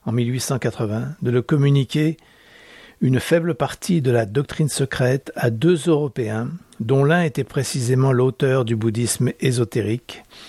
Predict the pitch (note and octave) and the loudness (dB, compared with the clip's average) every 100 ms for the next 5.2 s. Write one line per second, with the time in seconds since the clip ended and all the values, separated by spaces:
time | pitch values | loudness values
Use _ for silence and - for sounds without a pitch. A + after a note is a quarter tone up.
0 | - - - - - A#2+ - - C#3 C3+ | -20 -20 -20 -6 0 2 2 0 2 2
1 | C#3+ D#3+ C#3+ A#2+ C#3+ D#3 D3+ - D3+ B2+ | 4 4 2 0 -4 -2 -2 0 0 2
2 | D3 C3+ B2 A#2 C3+ - D3+ C#3 - C3 | 2 2 2 2 -2 -2 -4 -2 -2 -4
3 | - C3+ C3 - - B2+ C#3+ D#3 D3+ B2+ | -2 -2 -2 -10 -2 2 2 2 0 2
4 | B2 C3+ C#3 F#3 - - - _ - D3 | 2 0 0 -4 -6 -18 -20 _ -2 0
5 | - - | 0 -10